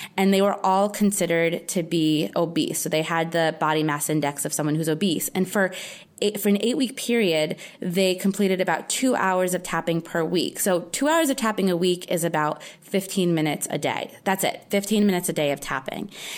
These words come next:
And just by doing the tapping, without exercising, without dieting, the average weight loss was sixteen pounds by the end of the study.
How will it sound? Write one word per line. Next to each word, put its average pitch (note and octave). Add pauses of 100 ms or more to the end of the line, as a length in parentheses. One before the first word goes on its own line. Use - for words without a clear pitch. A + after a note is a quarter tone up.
(120)
And G#3
just C#4+
by D4
doing A#3
the G3
tapping, F#3
without G3
exercising, E3
without E3+
dieting, D3+ (340)
the G3
average A3
weight F3+
loss E3+
was F#3+
sixteen -
pounds -
by E3+
the E3
end D#3+
of D#3+
the D#3+
study. -